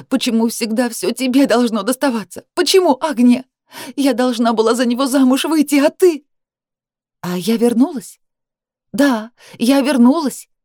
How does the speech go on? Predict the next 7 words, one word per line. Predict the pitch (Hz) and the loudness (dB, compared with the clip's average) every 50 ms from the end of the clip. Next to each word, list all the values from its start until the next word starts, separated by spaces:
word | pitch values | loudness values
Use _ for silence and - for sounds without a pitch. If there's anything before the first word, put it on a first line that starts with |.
| _ _ _ _ | _ _ _ _
И | - 240 262 | -2 -2 2
Данила | 214 285 277 247 262 294 302 285 | 2 4 6 6 6 4 4 2
решил..." | 269 262 269 247 - - 294 311 294 240 - _ _ _ _ _ _ _ _ _ _ _ _ _ _ | 2 0 0 -2 -2 -2 -2 -4 -4 -6 -10 _ _ _ _ _ _ _ _ _ _ _ _ _ _
"Если | _ 156 165 160 151 175 - 92 - - - - - 135 151 | _ -20 -20 -18 -16 -14 -14 -14 -14 -16 -14 -10 -8 -8 -8
бы | 165 156 170 165 | -6 -6 -6 -6
не | 185 185 190 - - _ | -6 -8 -8 -10 -12 _
ты, | - 269 247 208 175 170 | -6 -6 -6 -6 -10 -14